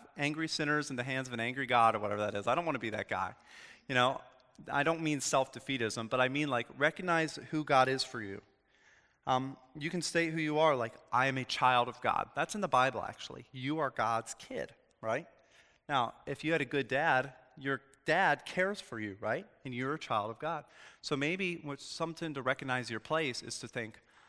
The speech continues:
"I am a child of God." Maybe, you know, you've read the Bible forever, but maybe you need to stop reading the Bible and just write, "I'm a child of God" on a note card and keep that on your pocket, right? Because maybe all of a sudden you're doing this intellectual game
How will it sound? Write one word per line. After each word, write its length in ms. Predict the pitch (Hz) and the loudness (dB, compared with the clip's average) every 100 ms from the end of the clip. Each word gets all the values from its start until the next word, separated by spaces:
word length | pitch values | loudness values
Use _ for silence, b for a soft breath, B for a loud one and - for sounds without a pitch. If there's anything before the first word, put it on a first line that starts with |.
| b b - | b b -4
"I 160 | 120 | -2
am 100 | 123 | 0
a 60 | 131 | -4
child 420 | - 110 104 101 | -2 2 4 2
of 120 | 104 | -2
God." 240 | - - - _ - | -6 -8 -8 _ -8
Maybe, 480 | 123 147 185 185 - | -4 -4 -4 -8 -8
you 100 | 135 | -4
know, 200 | 131 127 | -4 -4
you've 200 | 131 131 | -6 -2
read 160 | 143 135 | 0 0
the 80 | |
Bible 340 | 113 113 120 110 | 4 4 4 -2
forever, 540 | - 104 104 98 - - b b b - | -4 0 0 -2 -10 -18 b b b -10
but 100 | 120 | -2
maybe 200 | 135 175 | 0 0
you 20 | |
need 100 | 170 | -4
to 60 | 143 | -4
stop 380 | - 147 147 - | 0 2 2 -2
reading 220 | 143 143 | -6 -6
the 60 | |
Bible 420 | 127 117 131 151 - | 0 2 2 -2 -6
and 100 | 123 | -6
just 240 | 127 - | -6 -2
write, 180 | 127 123 | 0 0
"I'm 160 | 123 123 | -2 -4
a 20 | |
child 300 | 120 127 113 | -2 0 0
of 60 | 104 | 2
God" 200 | 110 107 | 0 0
on 140 | 104 | -4
a 40 | 104 | -6
note 200 | 107 - | -8 -4
card 220 | 120 104 | -4 -4
and 60 | |
keep 220 | - 113 - | -6 -10 -6
that 160 | 98 | -6
on 100 | 95 | -6
your 100 | 95 | -12
pocket, 380 | - - - - _ _ | -12 -12 -12 -18 _ _
right? 200 | 117 127 - _ B B B | -4 -4 -6 _ B B B
Because 320 | - 139 131 131 | -8 -2 0 0
maybe 560 | 131 151 175 185 185 - | -2 -2 -2 -4 -6 -4
all 240 | 135 151 156 | 0 0 0
of 60 | |
a 60 | 143 | -4
sudden 480 | - 147 151 156 156 139 | 0 2 2 -4 -8 -8
you're 180 | 139 160 | -2 -2
doing 240 | 151 151 | 0 -2
this 180 | 139 127 | -2 -2
intellectual 720 | - 147 131 135 - 139 123 | -4 -2 0 -2 -4 -8 -6
game 400 | 120 113 127 156 | -4 -6 -6 -10